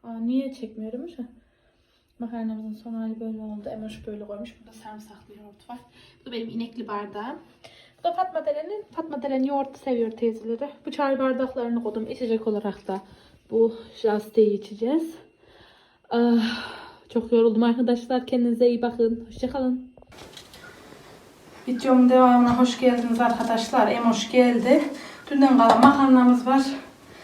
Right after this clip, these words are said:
Sos yaptığım tavaya yapıvereceğim arkadaşlar. Soğanları şöyle yapayım, doğrayayım bir güzel. Buradan Hollanda'daki Emine ablama çok çok selamlar.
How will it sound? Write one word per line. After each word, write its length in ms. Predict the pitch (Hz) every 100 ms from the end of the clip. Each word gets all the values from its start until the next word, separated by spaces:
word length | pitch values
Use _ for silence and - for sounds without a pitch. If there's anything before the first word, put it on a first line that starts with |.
| - - - -
Sos 320 | - 277 262
yaptığım 440 | 254 - 247 220 214
tavaya 400 | 247 214 214 214
yapıvereceğim 720 | 226 220 208 202 196 214 196
arkadaşlar. 680 | 190 - 208 202 - 220 214 214 - - - -
Soğanları 440 | 214 202 202 190
şöyle 280 | - 202 190
yapayım, 460 | 190 190 - 185 185
doğrayayım 540 | 202 208 202 208 208
bir 180 | 202 196
güzel. 360 | 196 202 196 196 - - - - - - - 196 -
Buradan 540 | 233 233 233 247 233
Hollanda'daki 760 | 226 220 220 214 208 208 214 214
Emine 300 | 214 214 214
ablama 380 | 202 214 202 202
çok 220 | 208 -
çok 100 | 196
selamlar. 720 | 202 - 208 202 202 202 208